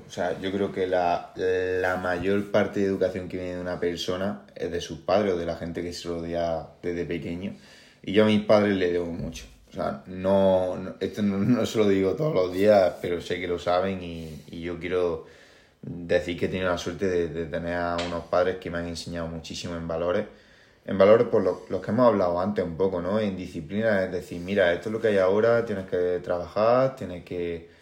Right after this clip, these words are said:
estudiar y punto", porque la vida es difícil y es que nadie regala nada, entonces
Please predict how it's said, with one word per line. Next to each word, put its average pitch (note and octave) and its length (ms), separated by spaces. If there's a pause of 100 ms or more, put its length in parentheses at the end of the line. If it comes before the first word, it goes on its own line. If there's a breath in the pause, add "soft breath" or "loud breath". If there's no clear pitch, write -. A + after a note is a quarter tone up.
estudiar A2+ 840
y F2 280
punto", A#2+ 380
porque E2 640 (300)
la E2+ 180
vida G2+ 160
es A#2+ 60
difícil A2 420
y F2+ 60
es F2 100
que F2+ 180
nadie G2+ 220
regala F#2 320
nada, G2 260
entonces E2 460